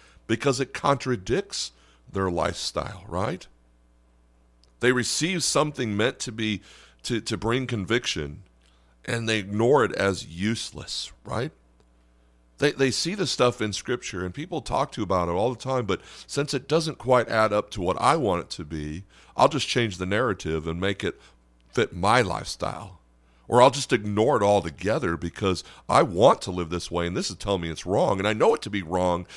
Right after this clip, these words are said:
but if I just ignore it and pr-, treat it as useless, then I'll be okay. Therefore, we have to be people who continuously fill our ears and our minds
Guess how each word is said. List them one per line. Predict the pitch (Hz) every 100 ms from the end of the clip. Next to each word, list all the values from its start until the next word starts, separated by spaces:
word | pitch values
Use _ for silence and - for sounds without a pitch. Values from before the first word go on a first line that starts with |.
| -
but | -
if | 110 123
I |
just | 151 147 117
ignore | 95 95 104 151 101
it | 82 - -
and | 90 90
pr-, | -
treat | - - 127
it | 117
as | 98 87 85
useless, | 117 - 80 78 - - -
then | 107 104
I'll | 90
be | 90
okay. | 73 78 107 95 - - _ _ _ _ _ _ _ _ _ _ _ _ _ _ _ _
Therefore, | 110 135 135 120 - - -
we | 120
have | - - 185 -
to | 156
be | 135 117
people | - 139 - 85 78 - _ _ -
who | 120
continuously | - 117 98 127 131 151 151 139 - 104 92
fill | - - 120 127 135 120 -
our | 95 -
ears | 113 123 139 147 127
and | - 92
our | 90
minds | 90 107 101 82 82 85